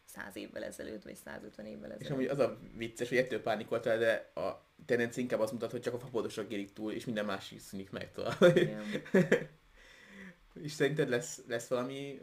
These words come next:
Speaker 2: hatása? Szóval, hogy, hogy fog változni az embereknek a, a szokása? Vagy, vagy lesz bármi változás, amikor, mit tudom én, lesz oltóanyag, vagy, vagy, le, vagy hozzászokunk, vagy lezajlik ez az egész?
Speaker 1: Én
Speaker 2: Vagy
Speaker 1: kíváncsi vagyok, hogy lesz-e egy ilyen boom,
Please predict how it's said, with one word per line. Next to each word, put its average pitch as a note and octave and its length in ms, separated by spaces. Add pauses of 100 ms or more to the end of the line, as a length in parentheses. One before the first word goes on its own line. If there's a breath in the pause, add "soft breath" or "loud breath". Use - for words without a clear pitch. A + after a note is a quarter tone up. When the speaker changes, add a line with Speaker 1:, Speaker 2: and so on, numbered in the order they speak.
Speaker 2:
hatása? C3+ 520
Szóval, A#2+ 200
hogy, A#2 140
hogy A#2 240
fog - 360
változni A#2+ 340
az B2+ 80
embereknek B2 500
a, B2 160 (160)
a - 40
szokása? B2+ 560
Vagy, F#2+ 200
vagy G#2+ 180
lesz A2 180
bármi A#2 240
változás, A#2+ 420
amikor, A#2+ 480 (100)
mit A2+ 200
tudom G2+ 180
én, G2+ 80
lesz G2+ 360
oltóanyag, G#2 680
vagy, F#2 180 (160)
vagy, F#2+ 180
le, G#2 260 (220)
vagy - 180 (600 loud breath)
hozzászokunk, A2 720
vagy G#2+ 140
lezajlik G#2+ 360
ez A2 80
az A2 120
egész? A2+ 380
Speaker 1:
Én - 80
Speaker 2:
Vagy A#2+ 80
Speaker 1:
kíváncsi G#3 340
vagyok, F#3 180
hogy G3 140
lesz-e F#3 300
egy F3 220
ilyen F3 220
boom, F3+ 480